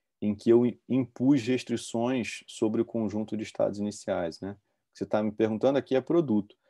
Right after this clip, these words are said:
mas e se não fosse? Então, aí eu teria que impor quais são os estados não produto iniciais que me permitem construir um mapa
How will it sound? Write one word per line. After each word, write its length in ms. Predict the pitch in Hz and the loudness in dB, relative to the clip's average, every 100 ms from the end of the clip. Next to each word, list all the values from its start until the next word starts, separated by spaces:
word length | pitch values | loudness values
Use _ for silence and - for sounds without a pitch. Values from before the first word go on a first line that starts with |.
| _ - | _ -4
mas 200 | 107 110 | -2 0
e 60 | |
se 140 | 120 143 | 0 2
não 160 | 135 | 2
fosse? 520 | 127 - - 92 - - _ _ _ - | 2 2 2 0 -10 -16 _ _ _ -12
Então, 300 | 95 110 110 | -4 0 2
aí 80 | 113 | 2
eu 60 | |
teria 300 | 117 117 120 | 4 4 4
que 120 | 120 | 2
impor 600 | 127 113 - 131 147 135 - | -4 -4 0 4 4 2 0
quais 460 | 139 160 175 - | 2 4 2 -2
são 220 | 135 143 | -2 -2
os 120 | 160 135 | -2 -6
estados 920 | 120 - 110 110 127 160 - - _ _ _ _ - | -6 0 2 2 2 -2 -6 -16 _ _ _ _ -2
não 260 | 120 160 | 2 4
produto 640 | 147 135 110 110 165 - - _ - | 4 4 4 2 -2 -4 -20 _ -8
iniciais 880 | 110 110 - 127 110 113 151 - - _ _ _ _ _ _ | -6 -6 -4 0 0 0 -4 -14 -20 _ _ _ _ _ _
que 300 | - 156 170 | -2 0 2
me 140 | 139 | 0
permitem 500 | 143 131 127 147 143 | 4 4 4 0 -2
construir 420 | 127 123 - 104 | -4 -4 0 0
um 100 | 104 | 0
mapa 640 | 95 101 123 147 - 180 | 0 0 0 0 -2 -6